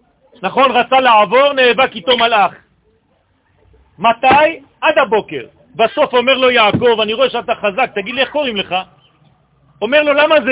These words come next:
תשאל לשמי?" פירושו של דבר, מה אכפת לך? הרי אני משתנה כל יום, זה תחפושת.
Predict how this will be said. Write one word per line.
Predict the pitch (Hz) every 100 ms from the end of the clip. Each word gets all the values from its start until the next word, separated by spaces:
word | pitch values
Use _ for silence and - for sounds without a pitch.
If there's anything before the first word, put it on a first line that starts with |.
| -
תשאל | 226 - 214 202
לשמי?" | 196 185 185 175 _ _ _ _ _ _ _ _ _ _
פירושו | 220 233 240 262
של | 247 233
דבר, | 220 220 220
מה | 294
אכפת | 285 - - 302 302
לך? | 269 -
הרי | 202 170 208 247
אני | 254 262
משתנה | 240 - 254 269
כל | 269 269
יום, | 269 240
זה | 214
תחפושת. | - - - 269 - 190